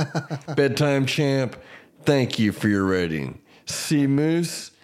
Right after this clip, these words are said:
Speaker 2: thank you for your rating. Spam Girl Fangirl, thank you for rating our show.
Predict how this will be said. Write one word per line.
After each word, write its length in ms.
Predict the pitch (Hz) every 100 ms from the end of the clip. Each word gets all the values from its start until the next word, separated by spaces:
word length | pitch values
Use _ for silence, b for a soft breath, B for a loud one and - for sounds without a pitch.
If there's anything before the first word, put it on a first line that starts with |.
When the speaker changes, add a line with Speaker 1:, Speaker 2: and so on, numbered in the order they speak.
| b b _
Speaker 2:
thank 320 | 147 139 131
you 160 | 95 87
for 160 | - 104
your 140 | 98
rating. 420 | 98 90 73 69
Spam 640 | - - - 120 131 131 123
Girl 240 | 127 123
Fangirl, 840 | 113 123 127 131 127 127 127 120 - B B B -
thank 360 | 139 123 -
you 300 | 85 78 69 -
for 140 | - 110
rating 400 | 110 107 95 98
our 160 | 95
show. 520 | - 92 80 60 58